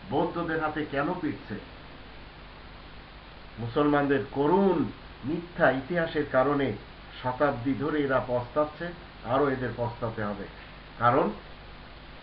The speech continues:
এরা এমন কিছু গ্রন্থ রচনা করেছে এই পৃথিবীতে, আর সেই গ্রন্থগুলি আজকের ভ্রান্ত কিছু ধার্মিকরা প্রচার প্রসার করছে, যার কারণে আজ ইহুদিরা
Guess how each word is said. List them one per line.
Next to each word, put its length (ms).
এরা 180
এমন 200
কিছু 180
গ্রন্থ 320
রচনা 400
করেছে 300
এই 160
পৃথিবীতে, 520
আর 160
সেই 140
গ্রন্থগুলি 580
আজকের 340
ভ্রান্ত 300
কিছু 220
ধার্মিকরা 540
প্রচার 460
প্রসার 380
করছে, 300
যার 220
কারণে 320
আজ 120
ইহুদিরা 420